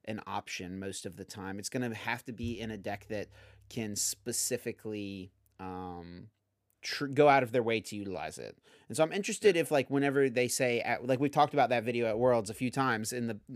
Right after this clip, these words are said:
Speaker 1: uh, in the last couple of months, right, where they said
Speaker 2: Yeah.
Speaker 1: they wanna focus on comeback mechanics. Is this the type of comeback mechanic they mean, like a counter card, something like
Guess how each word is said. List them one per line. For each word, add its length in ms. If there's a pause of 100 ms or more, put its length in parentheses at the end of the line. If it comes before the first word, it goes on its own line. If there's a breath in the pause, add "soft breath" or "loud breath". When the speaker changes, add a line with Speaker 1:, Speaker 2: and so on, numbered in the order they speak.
(160)
Speaker 1:
uh, 200
in 120
the 80
last 260
couple 220
of 60
months, 260
right, 180
where 160 (300 loud breath)
they 100
said 220
Speaker 2:
Yeah. 80
Speaker 1:
they 100
wanna 220
focus 520
on 160
comeback 520
mechanics. 600 (280 loud breath)
Is 220
this 280
the 140
type 320
of 100
comeback 420
mechanic 440
they 160
mean, 400
like 180
a 80
counter 500
card, 420
something 200
like 220